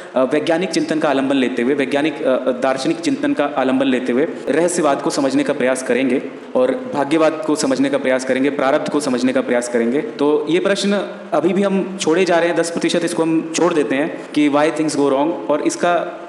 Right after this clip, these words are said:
उत्तर जानने के लिए हम आगे प्रयास करते रहेंगे और ऑडियो रिकॉर्ड्स करते रहेंगे, अपनी बातें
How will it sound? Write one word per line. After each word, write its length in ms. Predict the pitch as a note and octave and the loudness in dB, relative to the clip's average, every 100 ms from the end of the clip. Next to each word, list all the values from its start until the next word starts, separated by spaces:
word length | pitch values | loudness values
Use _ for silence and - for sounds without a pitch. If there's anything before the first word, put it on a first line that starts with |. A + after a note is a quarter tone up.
| - | -6
उत्तर 240 | D3+ - F3 | -4 -2 0
जानने 280 | D#3+ D3+ | 0 0
के 100 | D#3 | 2
लिए 100 | D3+ | 0
हम 260 | D#3+ D#3 - - | 0 -2 -6 -4
आगे 200 | C#3+ C#3 | -2 0
प्रयास 260 | D#3+ D#3 D3+ | 2 2 2
करते 260 | C#3 C3 D3 | -2 0 0
रहेंगे 280 | C#3 C#3+ | 2 2
और 460 | D3 C3+ C#3 D3 - - - - C3+ | 2 2 0 0 -6 -12 -16 -4 0
ऑडियो 240 | C#3 D3+ | 4 4
रिकॉर्ड्स 340 | D3+ D3 C#3 | 2 2 0
करते 260 | - C#3 D3 | 0 0 2
रहेंगे, 220 | C#3+ C#3 | 2 2
अपनी 220 | C#3 C3+ | 2 0
बातें 580 | C3 B2+ C3 C3+ C#3 C3+ | 2 0 0 0 0 -4